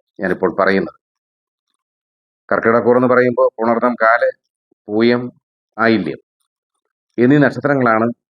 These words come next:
ഇതിൽ ഉൾക്കൊള്ളുന്നത്. ഇവർക്ക് ഉണ്ടായിരുന്ന തടസ്സങ്ങളൊക്കെയും മാറിക്കിട്ടും. തൊഴിൽ രംഗത്ത് പലവിധ നേട്ടങ്ങളും ഉണ്ടാകും.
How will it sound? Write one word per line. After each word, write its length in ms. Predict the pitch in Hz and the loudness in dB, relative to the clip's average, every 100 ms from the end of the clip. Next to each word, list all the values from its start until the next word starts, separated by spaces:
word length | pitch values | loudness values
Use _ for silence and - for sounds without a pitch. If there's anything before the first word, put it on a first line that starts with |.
| - | -4
ഇതിൽ 100 | 110 104 | -2 0
ഉൾക്കൊള്ളുന്നത്. 460 | 104 92 82 69 - _ _ _ _ _ _ _ _ 107 | 0 -2 -2 -6 -16 _ _ _ _ _ _ _ _ -6
ഇവർക്ക് 300 | 110 131 147 104 185 _ _ _ _ _ _ _ _ _ - | -4 0 2 0 -4 _ _ _ _ _ _ _ _ _ -6
ഉണ്ടായിരുന്ന 380 | 113 127 131 127 120 | -2 0 0 0 0
തടസ്സങ്ങളൊക്കെയും 680 | 117 - 131 120 117 117 107 | -2 -4 -4 -2 -2 -2 0
മാറിക്കിട്ടും. 400 | 104 101 - - _ _ _ _ _ _ _ _ _ _ _ _ _ _ _ _ _ _ | -2 -2 -8 -18 _ _ _ _ _ _ _ _ _ _ _ _ _ _ _ _ _ _
തൊഴിൽ 220 | 113 120 143 | 0 2 2
രംഗത്ത് 320 | 147 143 135 131 - | 2 2 2 2 2
പലവിധ 340 | 110 120 131 127 113 | 0 2 2 0 0
നേട്ടങ്ങളും 520 | 123 - 147 139 131 | -2 -2 -2 0 0
ഉണ്ടാകും. 300 | 95 87 - | 0 -2 -4